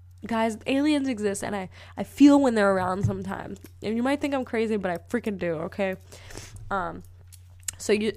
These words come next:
uh, so I kind of felt like aliens were around. <laughs> This sounds so crazy to say. Um, I felt like there were aliens around.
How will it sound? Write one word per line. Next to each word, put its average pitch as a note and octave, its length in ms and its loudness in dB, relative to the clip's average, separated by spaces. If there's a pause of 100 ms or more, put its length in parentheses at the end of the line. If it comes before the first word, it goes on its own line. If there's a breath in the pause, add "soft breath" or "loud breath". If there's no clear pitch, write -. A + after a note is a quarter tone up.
uh, G#3+ 100 -2
so - 140 -2
I G#3+ 80 2
kind C4 240 -4
of C#4+ 80 -8
felt B3+ 160 -2
like A3+ 160 -6
aliens G#3+ 420 -2
were A3+ 200 -4
around. A3 240 -2
<laughs> A#3+ 100 -2
This A#3+ 140 2
sounds C4 220 -2
so G3 260 0
crazy F#3+ 360 -4
to F#3 100 -8
say. F#3+ 280 -8 (420 loud breath)
Um, F3+ 300 -2
I A3 40 -4
felt - 280 -4
like D4 180 8
there D#4+ 160 2
were F4 140 4
aliens G3 480 -2
around. F#3 400 -4